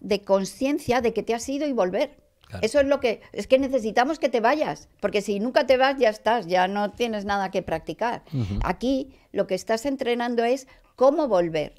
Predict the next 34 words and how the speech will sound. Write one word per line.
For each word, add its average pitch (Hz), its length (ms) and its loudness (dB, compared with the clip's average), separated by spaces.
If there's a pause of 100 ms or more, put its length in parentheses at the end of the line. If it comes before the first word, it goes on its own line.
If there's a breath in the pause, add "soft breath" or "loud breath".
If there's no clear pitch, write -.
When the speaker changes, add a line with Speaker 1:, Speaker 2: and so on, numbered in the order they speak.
Speaker 2:
Eso 92 260 -8
es. - 220 -14
Speaker 1:
Y 233 100 0
fíjate 262 340 -4
que 240 120 0
los 180 240 2
grandes 269 400 -2
meditadores, 233 880 -4
y 214 100 -4
lo 185 140 0
han 220 100 -2
medido 240 580 -2
a 170 60 -6
nivel 175 280 -2
de 196 80 0
resonancia 196 500 -8
magnética, 220 600 -6 (280 loud breath)
no 226 140 -2
es 294 140 -4
que 330 100 -6
su 302 160 -6
mente 240 560 -2
no 226 200 -2
se 220 180 -8
vaya, 185 400 -4 (340 soft breath)
su 226 180 -4
mente 247 240 -4
se 240 140 -4
va, 214 260 -4 (200 soft breath)
pero 185 160 -2
tienen 247 320 2
una 311 180 0
capacidad 269 600 -2
de, 180 200 -2